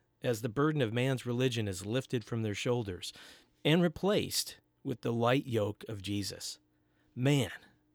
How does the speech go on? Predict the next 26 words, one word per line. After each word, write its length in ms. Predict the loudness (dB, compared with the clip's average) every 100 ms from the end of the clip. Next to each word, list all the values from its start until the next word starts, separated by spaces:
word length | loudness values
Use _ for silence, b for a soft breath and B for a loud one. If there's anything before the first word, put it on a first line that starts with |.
| _
the 160 | -6 -6
freedom 520 | -4 0 4 4 4
in 100 | 2
Christ 400 | 0 -2 -2 -4
that 160 | -8
comes 240 | -4 -4 -4
from 160 | -4
belonging 500 | -2 -2 0 0 -2 -2
to 80 | -4
Him, 300 | -6 -12 -18 B B B B B _
the 160 | 2 4
real 420 | 6 6 6 2
and 100 | -2
authentic 460 | -4 -2 0 0 -2
freedom 380 | -8 -6 -6
that 160 | -8 -4
can 100 | -2
only 240 | 0 0
come 260 | -2 -2 -2
from 140 | -2
the 160 | -2 -2
authentic 580 | -2 -4 -2 0 0 -2
Jesus 440 | -4 -4 -4 -4
of 100 | -4
the 80 | -2
Bible. 480 | -4 -4 -6 -10